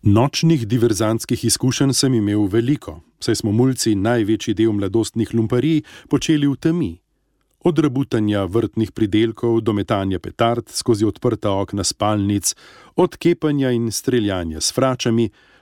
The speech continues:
do nastavljanja različnih pasti, v katere so se zapletali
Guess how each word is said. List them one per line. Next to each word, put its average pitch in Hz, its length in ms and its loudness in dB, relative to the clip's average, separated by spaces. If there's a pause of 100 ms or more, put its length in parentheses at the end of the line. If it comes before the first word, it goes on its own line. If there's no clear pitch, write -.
do 160 180 2
nastavljanja 151 640 0
različnih 117 460 -2
pasti, 131 540 -2
v 87 140 0
katere 90 400 -4
so 87 200 -6
se 92 340 0
zapletali 101 680 0